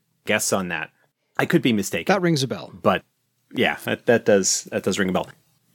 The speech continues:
Speaker 1: Yes, I will try to remember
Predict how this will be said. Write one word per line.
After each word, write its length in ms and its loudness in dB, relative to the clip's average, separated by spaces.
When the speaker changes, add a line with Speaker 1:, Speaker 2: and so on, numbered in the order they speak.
Speaker 1:
Yes, 420 0
I 180 2
will 720 2
try 300 0
to 140 -6
remember 460 0